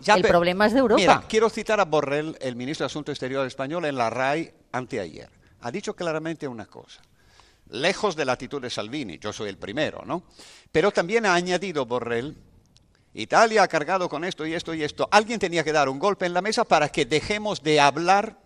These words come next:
Speaker 1: como si fuese una cosa así que hay que hablar por rutina, ¿no? Que hay que enfrentarse al problema". Este es el tema. Y luego quería decir una cosa sobre lo que decía Andrés y, y tú comentabas.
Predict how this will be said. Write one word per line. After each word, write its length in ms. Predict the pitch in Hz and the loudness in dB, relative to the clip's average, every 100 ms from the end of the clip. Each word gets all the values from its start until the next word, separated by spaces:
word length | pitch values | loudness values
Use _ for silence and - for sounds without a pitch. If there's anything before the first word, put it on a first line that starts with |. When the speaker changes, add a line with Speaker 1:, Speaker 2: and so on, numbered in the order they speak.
| _ | _
Speaker 1:
como 220 | - 147 135 | -12 -10 -8
si 120 | 139 | -10
fuese 340 | - 156 - | -8 -6 -6
una 220 | 143 127 | -8 -8
cosa 320 | 127 147 135 120 | -6 -6 -4 -6
así 260 | - 143 | -6 -10
que 140 | - 127 | -4 -4
hay 100 | 127 | -2
que 80 | |
hablar 360 | 117 113 135 127 | -4 -2 -2 -2
por 140 | 120 110 | -4 -6
rutina, 540 | 113 107 113 90 78 | -8 -12 -14 -12 -12
¿no? 200 | 95 143 - _ | -12 -12 -14 _
Que 120 | 120 | -2
hay 140 | 117 175 | -2 -2
que 100 | 202 | -4
enfrentarse 640 | 175 135 120 131 131 - | -8 -8 -6 -4 -4 -6
al 60 | 117 | -8
problema". 440 | 107 110 127 101 | -8 -6 -8 -6
Este 220 | 175 180 160 | -6 -6 -6
es 80 | |
el 120 | 131 - | -8 -8
tema. 220 | 117 107 - - - | -8 -8 -16 -18 -12
Y 140 | 170 180 | -8 0
luego 400 | 247 208 214 - | 2 4 2 0
quería 260 | 170 165 | -4 -2
decir 260 | 165 160 175 | -4 -6 -8
una 160 | 175 160 | -8 -8
cosa 280 | 180 160 | -8 -8
sobre 300 | 147 139 139 | -8 -6 -4
lo 120 | 139 135 | -4 -4
que 100 | 143 | -6
decía 260 | 139 160 | -6 -6
Andrés 400 | 139 147 160 - - | -4 -4 -6 -8 -10
y, 400 | 139 123 110 135 | -8 -6 -8 -8
y 40 | |
tú 120 | 131 160 | -8 -8
comentabas. 680 | 151 143 131 135 139 147 | -6 -6 -4 -4 -4 -8